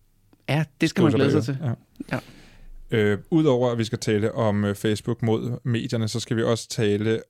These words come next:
Speaker 2: øh, om en anden historie, der har fyldt meget på sociale medier siden i lørdags. Det er jo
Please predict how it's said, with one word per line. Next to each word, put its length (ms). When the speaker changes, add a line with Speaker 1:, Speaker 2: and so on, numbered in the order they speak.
Speaker 2:
øh, 380
om 420
en 200
anden 220
historie, 320
der 60
har 80
fyldt 240
meget 220
på 60
sociale 300
medier 260
siden 200
i 60
lørdags. 480
Det 60
er 40
jo 60